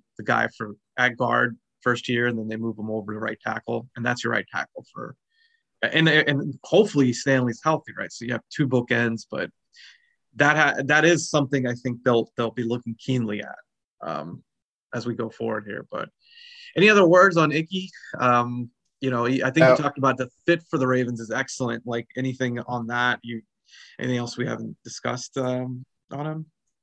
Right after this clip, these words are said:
Speaker 2: I don't think so. I think, like you said, the fit, the fit is great, and, you know,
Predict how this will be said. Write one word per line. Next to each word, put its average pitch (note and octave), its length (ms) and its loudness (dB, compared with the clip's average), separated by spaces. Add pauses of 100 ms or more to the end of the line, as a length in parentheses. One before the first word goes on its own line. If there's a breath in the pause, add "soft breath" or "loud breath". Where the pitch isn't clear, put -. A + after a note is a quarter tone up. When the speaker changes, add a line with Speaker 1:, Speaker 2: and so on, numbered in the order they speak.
(260)
Speaker 2:
I C3+ 60 8
don't C3+ 140 8
think B2 200 2
so. A2 180 8
I A2 80 8
think, A#2 240 0
like G#2 180 0
you F#2 60 -12
said, F2+ 260 -4
the G2 80 -2
fit, - 300 -4
the A2 80 -2
fit A2 240 0
is F#2+ 160 -6
great, F2+ 400 -2
and, E2+ 480 -6
you F2 80 -12
know, F2 200 0